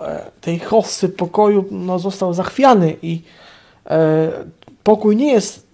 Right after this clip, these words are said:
czymś, co jest nam raz na zawsze nadane. My musimy to, o ten pokój dbać i walczyć tutaj. Też mi się wydaje, z, mm, zachowanie troszeczkę, e, klasy politycznej w Polsce jest trochę nieodpowiedzialne, bo,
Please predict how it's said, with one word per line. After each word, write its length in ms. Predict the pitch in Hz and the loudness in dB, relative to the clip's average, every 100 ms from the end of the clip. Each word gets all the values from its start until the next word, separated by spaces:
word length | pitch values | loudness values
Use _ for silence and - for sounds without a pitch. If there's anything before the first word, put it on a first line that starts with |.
| - | -16
czymś, 320 | - - 208 190 | -4 -2 -2 0
co 120 | 196 | 0
jest 180 | 180 165 | 0 0
nam 220 | 170 170 170 | -2 -2 -2
raz 260 | 180 170 | 0 0
na 100 | 180 | -2
zawsze 280 | 175 170 160 | -4 -4 -8
nadane. 340 | 147 151 147 | -6 -4 -4
My 60 | 170 | -6
musimy 340 | 196 202 196 | -6 -6 -6
to, 260 | 185 - 180 | -6 -12 -12
o 80 | 180 | -8
ten 160 | 196 | -8
pokój 280 | 185 190 185 | -8 -10 -8
dbać 360 | 170 175 190 - _ _ _ _ | -2 -2 -2 -8 _ _ _ _
i 60 | 180 | 0
walczyć 420 | 214 208 165 - | 2 2 -2 -10
tutaj. 320 | 165 165 165 165 _ _ - _ _ - | -8 -4 -4 -6 _ _ -20 _ _ -12
Też 180 | 202 180 | -8 -6
mi 80 | 190 | -6
się 120 | 196 | -6
wydaje, 380 | 185 185 196 196 | -4 -2 -2 -2
z, 160 | 175 175 | -2 -8
mm, 360 | - 170 160 - - | -8 -10 -10 -10 -8
zachowanie 640 | 156 - 180 175 262 233 | -4 -2 0 4 4 4
troszeczkę, 640 | 190 185 185 180 - 160 165 - _ - - - | -2 -4 -6 -6 -4 -4 -4 -12 _ -20 -20 -16
e, 100 | - | -14
klasy 360 | 147 262 262 190 | -2 -2 -2 -6
politycznej 520 | 160 160 - - 170 | -4 -6 -8 -8 -6
w 60 | 165 | -4
Polsce 320 | 175 165 165 | -6 -4 -4
jest 140 | 160 | -4
trochę 220 | 165 165 | -6 -6
nieodpowiedzialne, 680 | 165 160 160 151 190 185 147 | -6 -6 -8 -2 2 2 0
bo, 340 | 139 139 139 | -4 -4 -4